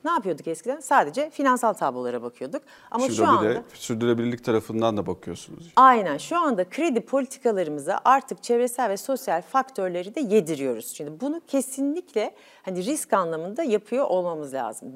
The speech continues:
Speaker 1: Diğer yandan da yani sürdürülebilir finans ne demek? Sürdürülebilir bankacılık, e, ne demek? Yani artık f-, yeni verdiğimiz kredilerde de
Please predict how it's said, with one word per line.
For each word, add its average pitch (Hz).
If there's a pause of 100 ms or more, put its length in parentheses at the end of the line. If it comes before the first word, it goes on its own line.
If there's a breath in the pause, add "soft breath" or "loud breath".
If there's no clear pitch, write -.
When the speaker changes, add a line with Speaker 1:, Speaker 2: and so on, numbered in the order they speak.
Speaker 1:
Diğer 403
yandan 185
da 320
yani 190
sürdürülebilir 233
finans 262 (440 soft breath)
ne 160
demek? 135
Sürdürülebilir 190
bankacılık, 175
e, 120 (160)
ne 135
demek? 135 (400 loud breath)
Yani 208 (100)
artık 262 (180)
f-, -
yeni 202
verdiğimiz 269
kredilerde 196
de 370